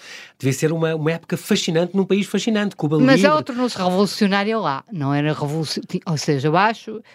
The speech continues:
Speaker 2: pelo menos eu
Speaker 1: Os
Speaker 2: criei
Speaker 1: ideais políticos e esta coisa dela, de
Speaker 2: Foi
Speaker 1: querer,
Speaker 2: lá.
Speaker 1: que queria profundamente uma sociedade melhor e diferente, foi lá?
Speaker 2: Acho que foi lá. Ela tinha um sentido, ou pelo menos eu criei-a quando tendo um sentido de justiça
Speaker 1: Sim.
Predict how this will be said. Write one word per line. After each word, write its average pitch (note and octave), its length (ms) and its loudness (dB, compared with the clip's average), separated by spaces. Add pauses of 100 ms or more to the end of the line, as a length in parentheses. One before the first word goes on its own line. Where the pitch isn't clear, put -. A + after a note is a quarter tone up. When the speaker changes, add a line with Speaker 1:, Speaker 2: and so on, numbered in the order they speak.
Speaker 2:
pelo D#3+ 140 -2
menos E3+ 180 2
eu F#3 100 4
Speaker 1:
Os - 40 -10
Speaker 2:
criei E3+ 380 4
Speaker 1:
ideais E3+ 240 2
políticos C#3+ 480 -6
e C3+ 40 0
esta C3 160 -6
coisa C3+ 240 -2
dela, B2+ 360 0
de A2+ 100 -6
Speaker 2:
Foi - 80 -4
Speaker 1:
querer, E3 160 2
Speaker 2:
lá. D3+ 420 4
Speaker 1:
que - 120 -8
queria E3+ 160 2
profundamente D#3 420 -2
uma D3+ 100 0
sociedade C3+ 400 -2
melhor B2+ 460 0
e B2 80 -2
diferente, D3+ 420 -2
foi C#3+ 200 0
lá? C3 200 -2 (240)
Speaker 2:
Acho - 180 -8
que - 60 -20
foi F3+ 100 0
lá. G3 260 4
Ela E3+ 200 -2
tinha E4 260 0
um C4 80 4
sentido, A3 640 2
ou E3 80 2
pelo G#3+ 180 0
menos A#3 240 4
eu G3 80 2
criei-a A3 560 2
quando F#3 280 -4
tendo G#3+ 320 0
um - 20 -6
sentido F#3+ 640 0 (300)
de A3+ 100 0
justiça A3+ 840 2
Speaker 1:
Sim. F#3 80 -6